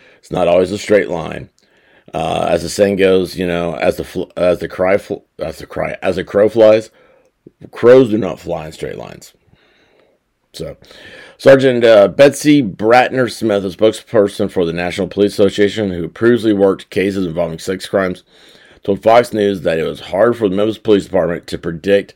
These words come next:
that a suspect would go on a le-, to allegedly murder someone, and if they did, the request would have been expedited. We have the benefit of hindsight. But you know what, though? Um, rape should be a capital offense.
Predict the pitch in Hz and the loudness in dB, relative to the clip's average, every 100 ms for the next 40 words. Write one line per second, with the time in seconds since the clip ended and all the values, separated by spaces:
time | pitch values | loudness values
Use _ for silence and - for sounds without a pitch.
0 | _ - _ 76 76 107 104 - 104 85 | _ -20 _ -6 -2 0 0 0 -6 -6
1 | 85 92 95 98 80 78 82 90 95 - | -2 0 0 -2 -6 -8 -4 -4 -4 -6
2 | - - - 82 80 85 98 107 104 92 | -18 -18 -6 -4 -2 -2 -2 -2 0 0
3 | 95 90 87 85 80 78 76 - _ - | -2 -4 -6 -8 -10 -10 -14 -18 _ -20
4 | _ - 85 92 87 76 101 113 120 87 | _ -6 -4 -4 -6 -6 0 2 2 -2
5 | 82 80 - 98 95 - 87 82 76 80 | -10 -10 -2 0 0 -2 -6 -4 -8 -10
6 | 78 - 65 76 71 53 - _ _ _ | -12 -14 -14 -12 -12 -14 -18 _ _ _
7 | _ _ _ _ _ _ 92 104 139 143 | _ _ _ _ _ _ -2 2 4 6
8 | 135 131 135 127 98 101 107 101 - 87 | 6 6 6 2 2 -6 -4 -6 -6 -6
9 | 73 57 _ _ _ _ _ _ _ _ | -6 -10 _ _ _ _ _ _ _ _
10 | _ _ _ _ _ _ _ _ _ - | _ _ _ _ _ _ _ _ _ -14
11 | 117 139 123 123 - 131 127 120 _ _ | -4 -2 0 0 2 2 2 -2 _ _
12 | _ _ _ _ _ - 95 87 82 78 | _ _ _ _ _ -8 -4 -4 -4 -6
13 | 65 - _ _ _ _ _ 92 98 113 | -12 -20 _ _ _ _ _ -8 -2 0
14 | 107 - 98 92 - 82 78 73 73 78 | -2 -6 -6 -6 -6 -8 -8 -12 -12 -14
15 | 67 - - | -14 -18 -20